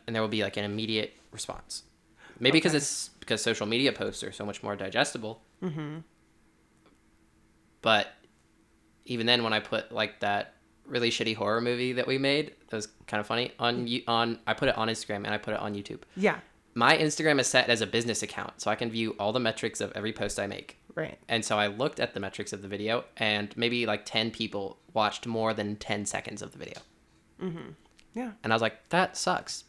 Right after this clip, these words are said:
Speaker 1: That makes me not wanna make things. Because if I make it and I put it out there, no one's even watching it. And I don't wanna make it for me."
Speaker 2: Mm. How come you don't wanna make it for you?
Speaker 1: 'Cause if I was making it for me, I could just, like, think of it in my head and then, like, laugh about it.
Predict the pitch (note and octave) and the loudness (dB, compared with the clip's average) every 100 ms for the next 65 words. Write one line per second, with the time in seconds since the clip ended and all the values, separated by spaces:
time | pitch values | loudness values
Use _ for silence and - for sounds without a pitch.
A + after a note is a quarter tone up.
0 | _ B2+ C3+ B2+ C#3 B2+ C3+ C#3+ D3+ - | _ -4 -4 -6 -4 -2 -2 -2 -4 -8
1 | - - - - _ - - - - - | -12 -10 -14 -14 _ -12 -10 -10 -10 -10
2 | - G#2 C#3 D#3 - - F#2 - G#2 A#2+ | -8 -4 -2 -4 -6 -6 -8 -8 -4 -4
3 | - D#3 D#3 - _ _ _ _ _ _ | -2 -4 -4 -10 _ _ _ _ _ _
4 | F3 D#3 F3 F3 E3 D3+ D3+ - - _ | -6 0 2 2 0 -4 -6 -10 -14 _
5 | _ _ _ _ - A2 C3 C#3 A#2+ A2+ | _ _ _ _ -4 2 2 4 2 2
6 | G#2+ - - G2+ G#2 - _ _ _ - | 0 -4 -6 -4 -4 -10 _ _ _ -20
7 | _ _ F#3 D#3+ D3+ D3+ _ _ - A#3+ | _ _ -10 -10 -12 -16 _ _ 0 2
8 | B3 A#3+ F3 D#3 E3+ D#3+ D#3+ - - C#3+ | 2 0 0 -2 -2 -4 -6 -8 -8 -6
9 | E3 - _ _ _ - - _ _ - | -6 -10 _ _ _ -20 -20 _ _ -18
10 | - D#3+ C#3 - - C3 B2+ C3+ D3 C#3+ | -2 2 2 -2 -4 2 4 4 2 2
11 | C3+ C#3+ B2+ C3 A#2+ G#2 - C#3 C3 A2+ | 2 2 2 2 2 0 2 4 4 4
12 | G#2 A2 G#2 A2 G2 G#2 G#2+ G2+ G2+ - | 4 2 2 2 2 -2 -4 -2 -4 -6
13 | F2 - - - - | -8 -6 -6 -6 -8